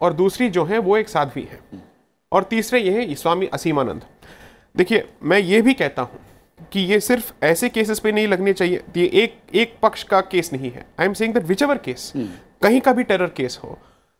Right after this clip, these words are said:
Speaker 1: उस पे बात करने से पहले लोगों को दो तीन बार सोचना चाहिए, और जब तक इस पे कोई गाइडलाइंस नहीं बनते हैं कि आप इस पे कैसे टिप्पणी कर सकते हैं, आप सिर्फ रिपोर्टाज करेंगे या क्या कहेंगे।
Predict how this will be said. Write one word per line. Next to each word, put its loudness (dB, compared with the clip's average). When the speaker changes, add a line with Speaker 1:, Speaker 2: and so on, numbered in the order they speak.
Speaker 1:
उस 4
पे 2
बात 4
करने 2
से -4
पहले 0
लोगों 0
को 0
दो 0
तीन -4
बार 0
सोचना -2
चाहिए, -2
और 0
जब -2
तक 0
इस -8
पे -2
कोई 2
गाइडलाइंस 0
नहीं -2
बनते -4
हैं -4
कि -4
आप 4
इस -10
पे -6
कैसे -2
टिप्पणी -4
कर -4
सकते -6
हैं, -2
आप 6
सिर्फ -2
रिपोर्टाज 2
करेंगे -2
या -2
क्या 0
कहेंगे। -10